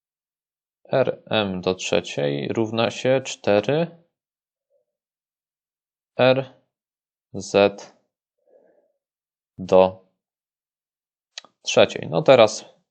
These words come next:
spierwiastkujmy to stop-, do stopnia, pierwiastkiem trzeciego stopnia, czyli będzie, e, odległość Marsa od Słońca jest równy,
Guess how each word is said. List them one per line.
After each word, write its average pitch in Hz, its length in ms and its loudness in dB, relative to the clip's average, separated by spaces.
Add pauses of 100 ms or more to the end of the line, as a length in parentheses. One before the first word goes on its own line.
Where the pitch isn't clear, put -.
(280)
spierwiastkujmy 113 960 2
to 98 220 0
stop-, - 400 -6
do 113 120 0
stopnia, 98 380 -6 (960)
pierwiastkiem 117 460 4
trzeciego 104 400 -2
stopnia, 123 460 -2
czyli 107 240 -8
będzie, 104 580 0 (960)
e, 95 420 -10
odległość 107 680 0 (380)
Marsa 117 540 0
od - 100 -12
Słońca 139 540 -2
jest 104 280 -4
równy, 107 600 -6